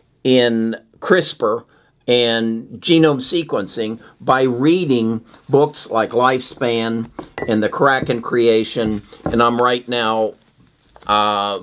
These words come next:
reading the book of the, the, the, the, the co-, cr-, Crack in the Code, or it's about, um,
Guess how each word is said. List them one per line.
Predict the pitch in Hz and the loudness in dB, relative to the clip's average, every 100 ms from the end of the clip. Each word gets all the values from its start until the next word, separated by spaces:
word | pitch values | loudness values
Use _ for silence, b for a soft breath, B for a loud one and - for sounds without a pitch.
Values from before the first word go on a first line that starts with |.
| 104 | -8
reading | 117 113 127 123 113 | -4 0 2 2 2
the | 107 101 | 2 2
book | 117 117 - - | 4 2 0 -4
of | 113 104 101 95 - | 0 2 0 -4 -12
the, | 107 98 95 90 90 82 | -6 0 0 0 -6 -12
the, | 104 98 95 90 85 | -8 -2 0 -2 -4
the, | 90 87 82 _ | -4 -4 -6 _
the, | 92 62 - - - | -12 -12 -10 -14 -4
the | 113 | -4
co-, | - - 143 135 | -2 0 2 2
cr-, | - - 139 - | -4 -2 -2 -2
Crack | - - 143 135 | -8 0 0 2
in | 135 | 0
the | 104 | -2
Code, | - 131 127 123 117 | -2 2 4 2 0
or | 87 85 B B B B | -4 -6 B B B B
it's | 131 | 0
about, | 160 131 131 120 110 | 2 2 0 -2 -2
um, | 110 101 95 95 | 0 0 -4 -8